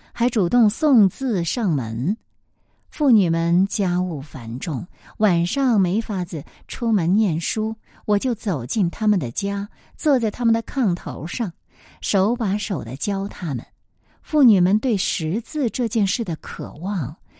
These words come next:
让我感动不已。在这个亲密的活动里，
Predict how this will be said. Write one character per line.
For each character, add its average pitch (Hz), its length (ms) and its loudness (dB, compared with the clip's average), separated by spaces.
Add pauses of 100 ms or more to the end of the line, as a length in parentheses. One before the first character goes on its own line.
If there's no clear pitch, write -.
(160)
让 175 220 2
我 127 140 0
感 131 280 -4 (140)
动 226 240 0
不 135 180 -10
已。 - 60 -14 (1300)
在 269 180 0
这 247 200 0
个 196 240 0
亲 - 260 2
密 247 220 4
的 151 120 -4
活 131 260 -6
动 165 260 -2
里， 147 260 -10